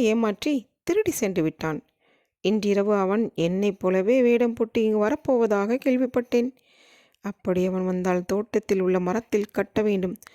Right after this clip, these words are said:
உயிர் போகும்படி அவனை அடிக்க வேண்டும். கயிறும் தடியும் கொண்டு வா. பொழுது விடிந்ததும் அவனை அரசரிடம் இழுத்து செல்வோம். அரசர் மகிழ்ச்சி அடைவார்" என்று தன் குரலை மாட்டி பேசினான். உடனே அவள்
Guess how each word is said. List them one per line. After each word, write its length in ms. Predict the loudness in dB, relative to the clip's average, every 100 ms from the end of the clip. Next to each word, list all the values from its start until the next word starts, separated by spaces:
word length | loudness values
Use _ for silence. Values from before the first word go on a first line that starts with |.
| -20 -20 -20 _ _
உயிர் 300 | -4 0 0
போகும்படி 540 | 0 -2 0 0 2 2
அவனை 220 | 2 2
அடிக்க 300 | 2 -2 0
வேண்டும். 340 | 2 2 0 -4 _ -20 _ _ _ _ _ _
கயிறும் 500 | -2 0 2 2 2
தடியும் 360 | 0 0 0 0
கொண்டு 260 | 0 2
வா. 140 | 0 -2 -8 _ _ -8
பொழுது 320 | -2 0 2
விடிந்ததும் 480 | 0 0 0 0 -2
அவனை 280 | -2 -4 -4
அரசரிடம் 560 | -4 -4 -2 -2 0
இழுத்து 240 | 0 0 0
செல்வோம். 400 | 0 -2 -4 -6 _ -20 _ _ _ -10
அரசர் 360 | -4 -2 -2
மகிழ்ச்சி 420 | -4 -4 -4 0 0
அடைவார்" 380 | 0 -2 -4 -8 _ _ _ _ _ -6
என்று 260 | -4 -2
தன் 220 | -4 -6
குரலை 380 | -2 0 2 0
மாட்டி 300 | 0 -2 -4
பேசினான். 500 | -2 -2 -2 -6 -8 -14 _ _ _ -20 _ -20 _ _ _
உடனே 500 | -4 0 2 2 2
அவள் 320 | 0 0 0